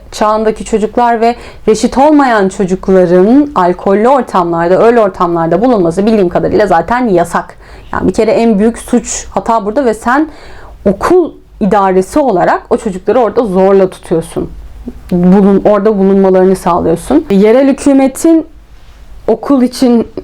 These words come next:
<laughs> yaptığı harcamalar, gönderdiği bağışların paraların nereye gittiği hakkında da bir araştırma yapılıyor.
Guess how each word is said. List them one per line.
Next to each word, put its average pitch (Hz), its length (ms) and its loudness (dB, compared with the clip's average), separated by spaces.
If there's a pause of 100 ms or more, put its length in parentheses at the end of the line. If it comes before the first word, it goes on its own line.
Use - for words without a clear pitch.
(180)
<laughs> - 380 0
yaptığı 208 440 0
harcamalar, 214 760 0
gönderdiği 202 640 0
bağışların 196 480 -2
paraların 214 520 0
nereye 233 200 2
gittiği 190 340 -2
hakkında 196 400 -2
da 262 100 -2
bir - 120 -4
araştırma 202 640 -2
yapılıyor. 185 480 0